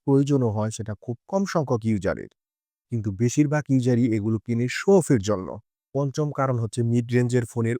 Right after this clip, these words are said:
উন্নতি। আজকের মিড রেঞ্জের ফোনগুলো যেমন ফাইভ জি, ভালো ক্যামেরা, হাই রিফ্রেশ রেট ডিসপ্লে, বড় ব্যাটারি সবই দিচ্ছে। শুধু তাই নয়,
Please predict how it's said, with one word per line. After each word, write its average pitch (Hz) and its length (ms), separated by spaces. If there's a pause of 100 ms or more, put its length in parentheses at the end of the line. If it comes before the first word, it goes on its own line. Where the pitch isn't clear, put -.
(120)
উন্নতি। 185 420 (560)
আজকের 143 460
মিড 135 300
রেঞ্জের 131 340 (160)
ফোনগুলো 123 460 (140)
যেমন 107 220
ফাইভ 113 280 (140)
জি, 113 140 (800)
ভালো 110 260
ক্যামেরা, 104 480 (200)
হাই 107 220
রিফ্রেশ 117 340 (100)
রেট 110 140 (100)
ডিসপ্লে, 110 440 (800)
বড় 131 260
ব্যাটারি 117 560 (240)
সবই 175 280
দিচ্ছে। 120 420 (760)
শুধু 156 280
তাই 147 260
নয়, 110 220